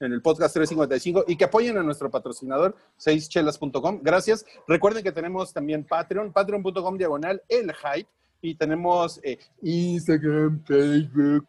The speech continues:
y todas esas pendejadas las tenemos. Pero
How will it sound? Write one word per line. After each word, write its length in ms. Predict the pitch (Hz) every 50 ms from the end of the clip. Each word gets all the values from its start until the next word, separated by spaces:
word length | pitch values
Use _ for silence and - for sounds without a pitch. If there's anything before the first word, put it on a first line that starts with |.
| - -
y 120 | 147 151
todas 240 | 151 - 233 254 208
esas 120 | 226 214 -
pendejadas 600 | - - 143 120 120 120 - 175 185 226 233 196
las 180 | 147 117 - _
tenemos. 360 | 123 127 143 170 214 214 _ - - - - -
Pero 180 | 196 220 226